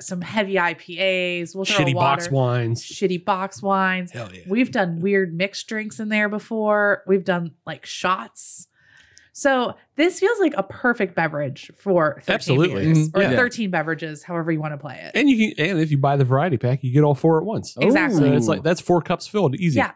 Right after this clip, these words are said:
Speaker 1: So, like, <laughs> you know, you could just take a little sip here. The next person takes a little sip. Third person takes a little sip, and then the fourth person has to finish it before you even move on to the next person. So they're just
Speaker 2: Nice.
Speaker 1: sitting there suffering.
Speaker 2: Nice.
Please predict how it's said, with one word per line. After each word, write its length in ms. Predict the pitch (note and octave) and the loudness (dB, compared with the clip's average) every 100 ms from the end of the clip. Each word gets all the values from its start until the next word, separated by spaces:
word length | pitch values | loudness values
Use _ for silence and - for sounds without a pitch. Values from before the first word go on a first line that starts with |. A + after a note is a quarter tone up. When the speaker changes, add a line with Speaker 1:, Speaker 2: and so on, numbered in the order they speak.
| - | -10
Speaker 1:
So, 300 | - E4 D4 | 2 4 6
like, 340 | C#4 C4+ - | 4 0 -4
<laughs> 40 | - | -10
you 140 | B3+ | -4
know, 160 | B3+ A3+ | -2 -2
you 180 | A3+ C4 | -4 -8
could 140 | C4 | -8
just 140 | A#3 | -10
take 140 | A3+ F#3+ | -12 -14
a 60 | |
little 140 | E3+ E3+ | -14 -14
sip 220 | - - | -14 -10
here. 440 | C4+ B3+ A#3+ A#3 G#3 | -6 -2 0 -2 -4
The 60 | |
next 180 | G3+ G3+ | -6 -4
person 240 | G#3 F#3 | -12 -12
takes 280 | - F#3+ E3+ | -14 -14 -12
a 40 | F#3 | -8
little 240 | F#3 F3 | -4 -6
sip. 360 | - G#3+ G#3 - - - _ _ C4+ | -4 -4 -4 -6 -20 -20 _ _ 0
Third 180 | C4 | 0
person 260 | A#3+ B3 A#3 | 0 -2 -2
takes 180 | A#3+ A3+ | -6 -4
a 40 | G#3+ | 0
little 120 | F#3 | 0
sip, 220 | A3+ G#3 | 0 -2
and 100 | F#3 | -2
then 120 | G3 | -4
the 80 | F3+ | -4
fourth 320 | - G3 G#3 | -2 -2 0
person 360 | A3+ A#3 B3 A#3+ - - - | -4 -6 -6 -8 -12 -12 -4
has 300 | G3 G3 - | -4 -4 -4
to 100 | F#3 | -2
finish 360 | - F3+ F#3 | 0 0 0
it 120 | A3 G3 | -2 -4
before 320 | - F#3+ F3 | -4 -2 0
you 160 | F3 | 2
even 240 | F3+ E3+ E3 | 2 2 -2
move 180 | D#3+ D#3 | -2 0
on 160 | D#3 | 0
to 80 | D3 | -2
the 100 | D3 | -8
next 220 | D3 - | -12 -12
person. 320 | D#3 D3 E3 | -10 -10 -10
So 100 | D#3+ F3+ | -2 2
they're 120 | G3 | 2
just 140 | F#3+ | 0
Speaker 2:
Nice. 120 | G3+ F#3+ | 0 0
Speaker 1:
sitting 160 | F3+ | 0
there 240 | F3+ F3+ - _ _ | -2 -6 -8 _ _
suffering. 920 | - - - C#3 - - E2+ G2+ G3 - | -16 -8 -6 -6 -8 -16 -18 -18 -16 0
Speaker 2:
Nice. 360 | G#2+ F#2+ - | 2 2 -2